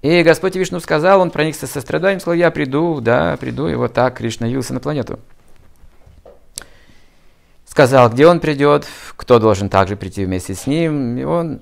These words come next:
облегчит бремя земли. М. Это была молитва. Если мы хотим, чтобы Господь присутствовал в нашей жизни, а это великое благо, конечно же, для нашей жизни,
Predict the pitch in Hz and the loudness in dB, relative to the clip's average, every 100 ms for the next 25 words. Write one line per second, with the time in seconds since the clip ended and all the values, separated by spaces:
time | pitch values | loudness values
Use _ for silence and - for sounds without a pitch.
0 | - 123 151 175 - 104 120 127 113 113 | -4 -4 0 -2 -2 -4 -2 -2 -2 -2
1 | 110 131 95 - - - _ _ _ 90 | -2 -2 -4 -6 -16 -20 _ _ _ -16
2 | 90 - _ _ _ _ _ _ - 160 | -14 -16 _ _ _ _ _ _ -10 -8
3 | - 92 107 117 104 143 98 87 - _ | -6 -2 -2 -2 -2 -4 -6 -14 -16 _
4 | _ - - - - - _ _ - _ | _ -20 -20 -20 -20 -20 _ _ -20 _
5 | _ _ _ _ _ - 143 151 151 143 | _ _ _ _ _ 0 2 4 2 0
6 | 139 143 120 123 113 113 170 196 185 160 | -2 -6 -6 -6 -6 -2 -4 -4 -6 -8
7 | 180 143 113 95 90 101 104 98 87 87 | -6 -4 -4 -6 -8 -8 -6 -6 -6 -10
8 | - - - - - - - - - 85 | -14 -16 -18 -20 -20 -20 -20 -20 -10 -6
9 | 82 78 76 82 82 107 180 120 80 76 | -6 -6 -6 -6 -6 2 4 4 2 -8
10 | 62 - - - - - - 73 95 143 | -10 -12 -18 -20 -20 -20 -12 -6 -2 -2
11 | - 85 82 - - | -4 -14 -16 -16 -16